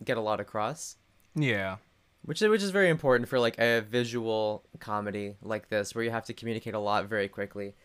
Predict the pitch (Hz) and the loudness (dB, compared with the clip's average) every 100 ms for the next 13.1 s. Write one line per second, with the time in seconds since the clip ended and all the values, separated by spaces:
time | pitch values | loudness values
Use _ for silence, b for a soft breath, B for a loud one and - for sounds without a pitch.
0 | b b - - 123 120 117 117 b b | b b -16 -6 -2 -2 -2 -8 b b
1 | b b _ 135 131 131 - 165 165 139 | b b _ -2 0 0 2 2 2 -2
2 | 127 127 123 113 120 110 143 135 131 131 | 0 2 2 -2 -6 -6 -6 -4 -2 -4
3 | 127 - 113 113 113 107 - - 104 147 | -6 -6 -2 0 -2 -4 -8 -12 -4 -2
4 | 143 160 156 160 175 _ _ _ 120 117 | -2 -4 -2 -2 -6 _ _ _ -2 -2
5 | - 143 143 135 135 151 131 120 - 131 | -2 -2 2 2 2 0 -2 -4 -4 -4
6 | 120 - 120 135 147 160 _ _ - 113 | -4 -6 -6 -6 -8 -12 _ _ -12 -8
7 | 120 - 123 120 131 113 - 143 139 143 | -4 -2 -2 -2 -4 -6 0 2 2 0
8 | 139 123 127 123 117 - 123 123 127 147 | -2 -2 -2 -2 -6 -4 -2 -2 -2 -8
9 | 151 - 143 151 165 160 156 160 190 - | -6 -4 -4 -2 -2 0 0 0 -2 -4
10 | - 127 127 127 151 175 165 165 147 127 | 2 6 6 4 2 4 4 4 0 0
11 | 123 120 b b b b _ 147 143 135 | -2 -6 b b b b _ 4 4 4
12 | 131 - 135 117 117 120 117 135 120 113 | 0 0 0 2 2 2 2 0 0 -2
13 | 107 | -8